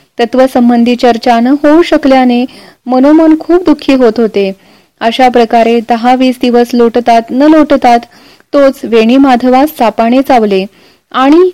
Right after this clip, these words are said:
त्याचा मृत्यू झाला. वेणी माधवाच्या मृत्यूची बातमी ऐकून ब्रजनाथाने मनोमन विचार केला,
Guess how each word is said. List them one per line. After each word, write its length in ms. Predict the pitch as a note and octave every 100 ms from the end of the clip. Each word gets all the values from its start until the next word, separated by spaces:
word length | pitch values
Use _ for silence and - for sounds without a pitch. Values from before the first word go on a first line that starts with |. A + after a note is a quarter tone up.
| _
त्याचा 300 | A#3+ A3+ C4+
मृत्यू 420 | C4 A#3 - B3+ C4+
झाला. 320 | B3+ G#3 F#3+ - _ _ _
वेणी 280 | G#3+ A#3 B3
माधवाच्या 640 | B3+ G3 A#3+ A#3 A3 A#3+
मृत्यूची 520 | A3+ A#3 - C4 C4 C#4
बातमी 420 | B3+ A#3+ B3 B3+
ऐकून 440 | B3 B3 B3 A#3
ब्रजनाथाने 800 | A3+ A3 G#3+ C4 C4 B3 C4 C4
मनोमन 460 | B3+ A3+ A#3+ C#4+ D4
विचार 320 | C#4 C#4 C4+
केला, 400 | C4+ C#4+ A#3+ A#3+